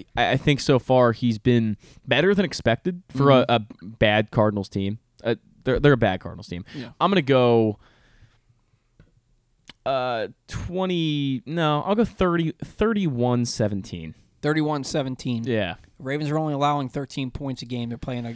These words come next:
Speaker 2: a, a
Speaker 1: Yeah,
Speaker 2: bad
Speaker 1: I,
Speaker 2: Cardinals team.
Speaker 1: I think they're due for a bad week after. They're still gonna win. They're,
Speaker 2: Yeah.
Speaker 1: they're gonna win, but I think they're due to give up a few more points they did last week.
Speaker 2: I can see it. It could be, that could be the, the type of trap game that is. I don't think that they
Speaker 1: Right.
Speaker 2: lose. I just don't
Speaker 1: No,
Speaker 2: think
Speaker 1: they're
Speaker 2: that
Speaker 1: not,
Speaker 2: they
Speaker 1: they're
Speaker 2: lose.
Speaker 1: not gonna
Speaker 2: If,
Speaker 1: lose
Speaker 2: if they
Speaker 1: this game.
Speaker 2: do, man, uh, we're gonna be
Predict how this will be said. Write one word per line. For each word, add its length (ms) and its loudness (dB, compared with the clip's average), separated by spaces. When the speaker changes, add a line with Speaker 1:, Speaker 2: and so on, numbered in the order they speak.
Speaker 2:
a, 220 -8
a 80 -8
Speaker 1:
Yeah, 100 -4
Speaker 2:
bad 400 6
Speaker 1:
I, 40 -8
Speaker 2:
Cardinals 380 -2
team. 300 -4
Speaker 1:
I 80 2
think 160 0
they're 100 4
due 200 4
for 160 2
a 40 2
bad 340 4
week 360 4
after. 240 2
They're 140 8
still 160 -4
gonna 120 -2
win. 320 -6
They're, 180 8
Speaker 2:
Yeah. 60 4
Speaker 1:
they're 120 6
gonna 160 4
win, 120 4
but 120 2
I 40 4
think 200 -2
they're 80 2
due 180 4
to 80 0
give 160 2
up 100 2
a 60 -8
few 160 0
more 140 0
points 240 -6
they 80 -8
did 160 -8
last 180 -16
week. 260 -18
Speaker 2:
I 180 -4
can 140 -6
see 220 -6
it. 60 -2
It 60 -4
could 180 -4
be, 140 -2
that 240 -2
could 100 -6
be 120 -2
the, 220 -6
the 100 -12
type 200 -8
of 60 -14
trap 280 -8
game 160 -8
that 100 -8
is. 240 -8
I 80 0
don't 380 6
think 200 0
that 100 -6
they 100 -6
Speaker 1:
Right. 240 2
Speaker 2:
lose. 160 -8
I 80 -4
just 240 -2
don't 100 6
Speaker 1:
No, 120 12
Speaker 2:
think 80 10
Speaker 1:
they're 100 6
Speaker 2:
that 60 6
Speaker 1:
not, 60 4
Speaker 2:
they 80 0
Speaker 1:
they're 120 6
Speaker 2:
lose. 60 6
Speaker 1:
not 80 2
gonna 80 4
Speaker 2:
If, 60 6
Speaker 1:
lose 120 0
Speaker 2:
if 140 2
they 160 4
Speaker 1:
this 80 -6
game. 160 2
Speaker 2:
do, 80 0
man, 280 -2
uh, 160 -4
we're 120 -2
gonna 100 -2
be 120 -6